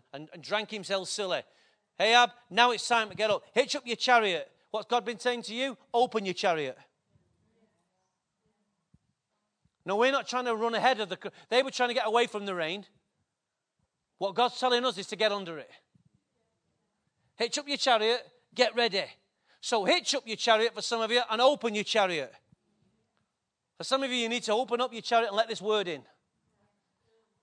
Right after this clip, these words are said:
Amen? Wow. I met someone with,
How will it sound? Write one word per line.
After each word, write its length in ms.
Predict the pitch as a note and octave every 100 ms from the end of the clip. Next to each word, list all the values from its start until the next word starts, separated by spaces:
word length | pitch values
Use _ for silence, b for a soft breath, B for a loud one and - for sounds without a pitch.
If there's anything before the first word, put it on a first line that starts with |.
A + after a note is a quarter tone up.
| _
Amen? 380 | E3 F#3+ A#3+ B3+ - _ _ _ _ - - _ _ _ _ _ _ _ _ _ _ _ _ _ _ _ _ _ _ _ _ -
Wow. 340 | C#3 C3+ A2+ b b b b b _ _ _ _ _ _ _ _ _ _
I 80 | F#3
met 200 | A3 A3+
someone 400 | - G#3+ G#3 F#3+ b b -
with, 120 | D#3+